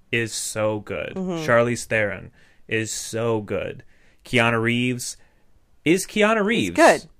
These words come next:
Speaker 1: In a, in, like,
Speaker 2: It's
Speaker 1: and
Speaker 2: not so good, but he's
Speaker 1: Right.
Speaker 2: good.
Speaker 1: But it's like,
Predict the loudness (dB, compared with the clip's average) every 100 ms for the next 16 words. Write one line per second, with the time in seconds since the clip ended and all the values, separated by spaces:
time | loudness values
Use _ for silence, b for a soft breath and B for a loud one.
0 | -2 0 2 0 0 6 6 6 6 6
1 | 4 6 6 6 2 2 -4 _ -2 6
2 | 8 8 8 6 b b 4 4 6 4
3 | 4